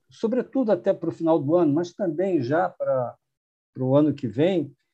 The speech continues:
é, tão sendo revistas todas pra cima. Já ficou longe, parece que já ficou longe aquele tempo em que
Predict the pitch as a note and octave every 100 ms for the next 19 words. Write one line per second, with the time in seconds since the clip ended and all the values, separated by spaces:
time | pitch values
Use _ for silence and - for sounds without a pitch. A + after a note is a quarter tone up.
0 | _ - D3 C3+ F#3+ F3+ G#3 G3 F#3 F#3
1 | F3+ G3+ - G3+ G#3 F3+ - G3+ F3+ -
2 | E3+ C#3+ G#2+ G#2+ _ _ _ _ _ _
3 | _ C3 D3+ G#3+ - A3 - A3+ F#3 D3
4 | G#3 B3+ G3+ - G3 B3+ - A#3 A#3+ A#3+
5 | _ B3 G3 F#3 A3 F3 F3 F#3 D#3 C3+
6 | D#3+ F3+ F#3 G3 F3 - F#3+ F#3